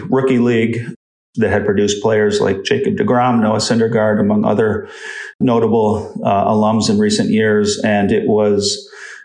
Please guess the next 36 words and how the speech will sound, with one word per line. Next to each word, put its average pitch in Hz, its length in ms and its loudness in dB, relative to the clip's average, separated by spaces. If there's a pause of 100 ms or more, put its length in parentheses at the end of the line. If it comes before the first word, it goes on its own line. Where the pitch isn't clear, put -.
(140)
recently 127 480 2
contracted 107 1040 0 (120)
by 101 200 0
Major 110 320 0
League 101 180 0
Baseball. 101 460 0
It - 40 -2
was 95 160 -2
one 101 160 0
of 101 60 0
the 95 80 0
forty 98 400 0
teams 95 640 -2
that - 220 -2
were, 95 420 0
uh, 92 300 0
eliminated 98 760 0 (340)
prior 95 500 0
to 95 260 0
the, 92 160 0
the - 160 -2
summer 98 360 0
of - 160 -6
twenty 98 320 -2
twenty. - 560 -2
And 110 140 -2
so 107 140 0
the 104 60 0
article 104 360 -2
basically 101 420 0
explores 104 720 0
what 110 200 -2
the 113 80 2
league 107 240 0
was 123 260 0
historically 147 800 0